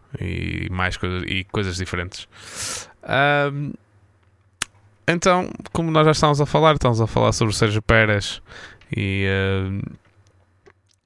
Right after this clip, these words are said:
e sobre a posição dele, tanto na Red Bull como no, no campeonato. E a verdade é que ele foi, devido à, à sua má gestão de pneus, ahm,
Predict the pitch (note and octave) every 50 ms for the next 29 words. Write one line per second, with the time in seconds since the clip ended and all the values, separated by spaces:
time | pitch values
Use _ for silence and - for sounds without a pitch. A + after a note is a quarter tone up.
0 | _ - A2 - - - - A#2 G#2+ G#2+ G2+ G2 G2+ G2+ G2+ G2 G#2 - - G#2
1 | G#2+ G2 - G#2+ G#2 G#2 G2+ G#2+ G#2+ G#2 G2+ G2+ G2+ - - A2 G#2+ G2 G#2 G2+
2 | G2 G#2+ G#2 G#2 G2+ G2+ G#2 A2+ A2 G#2+ G2+ - - G2+ G2 G2 G2 G2+ G#2 G#2
3 | G#2 G#2+ A2+ A2 G#2+ G#2 - A2+ G#2 G#2+ A2+ A2 A2+ A#2 A#2+ B2 - - - -
4 | - - - - - - - - - A#2 A2+ G#2+ G2+ A2 A#2 A#2 A2+ A#2 A2 -
5 | - A#2 G#2+ - - - - A#2 A2+ A2+ A2 G#2+ - - - - _ _ - -
6 | G#2+ G2+ G2 G2 A2 A#2 A2+ A2 G2+ G#2 G#2 G#2 G2+ - - - _ _ _ _
7 | _ _ - - A2+ A2 - - G#2+ - - B2 A2+ A2 G#2 G#2 G#2 - - -
8 | B2 G#2+ G2+ - - - A2+ A2+ A2 G#2+ G#2 G2+ - - - - - - - -
9 | - - - - - _ _ _ - - G2 G2 G2 F#2+ F#2+ F#2+ F#2+ F#2+ F#2 F#2
10 | F#2 F#2 F#2 F2+ F2+ F2+ F2